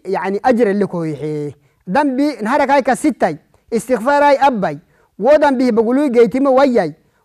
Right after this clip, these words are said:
Wahu kalahaa yalli subhaanahu wa ta-, to sidee xamal kol geetime teki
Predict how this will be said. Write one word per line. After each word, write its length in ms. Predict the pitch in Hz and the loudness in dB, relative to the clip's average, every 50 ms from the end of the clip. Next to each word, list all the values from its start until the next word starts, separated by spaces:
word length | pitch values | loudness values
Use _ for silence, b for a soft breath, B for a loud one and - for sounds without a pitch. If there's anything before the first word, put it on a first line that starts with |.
| _ - | _ 0
Wahu 300 | 214 285 302 311 294 - | 2 4 4 4 2 0
kalahaa 460 | - 254 240 233 214 220 247 269 285 | 2 2 2 2 2 2 2 0 0
yalli 320 | 285 262 277 269 247 233 | 2 2 0 0 -2 -4
subhaanahu 400 | 185 220 214 190 202 262 262 233 | -8 -8 -8 -6 -6 -4 -2 -2
wa 60 | 208 185 | -4 -4
ta-, 120 | - 208 | -6 -2
to 140 | - 285 302 | 0 2 2
sidee 220 | 233 240 220 240 | 2 0 -2 -2
xamal 320 | 220 - 220 214 202 202 202 - _ _ _ _ _ _ _ - - | -2 0 -2 -2 -4 -4 -6 -10 _ _ _ _ _ _ _ -10 -4
kol 160 | - 277 294 | -2 -2 0
geetime 400 | 226 240 226 180 311 285 262 233 | 2 2 0 2 0 0 0 0
teki 260 | 190 226 185 - 330 | -2 -2 -2 0 0